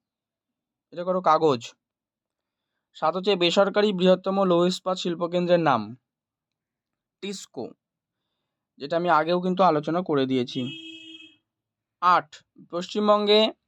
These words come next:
প্রবাহিত সর্বশেষ ঘূর্ণিঝড়ের নাম কি? তোমাদের বইতে যেটা লেখা আছে সেই হিসাবে হচ্ছে যশ, পশ্চিমবঙ্গে প্রবাহিত সর্বশেষ ঘূর্ণিঝড়ের নাম।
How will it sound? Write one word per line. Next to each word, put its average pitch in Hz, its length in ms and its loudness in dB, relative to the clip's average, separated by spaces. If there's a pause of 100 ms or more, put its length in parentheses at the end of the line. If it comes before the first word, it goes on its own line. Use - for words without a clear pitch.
(520)
প্রবাহিত 175 560 0
সর্বশেষ 185 800 2
ঘূর্ণিঝড়ের 185 600 2
নাম 170 320 2
কি? 117 300 -12 (1900)
তোমাদের 170 320 -2
বইতে 170 380 -2
যেটা 175 200 -2
লেখা 160 320 4
আছে 185 340 0 (100)
সেই 165 260 -4
হিসাবে 180 360 0
হচ্ছে 170 260 -6
যশ, 135 580 0 (520)
পশ্চিমবঙ্গে 160 460 -8
প্রবাহিত 151 380 -2
সর্বশেষ 160 560 -4
ঘূর্ণিঝড়ের 151 520 -4
নাম। 117 280 -8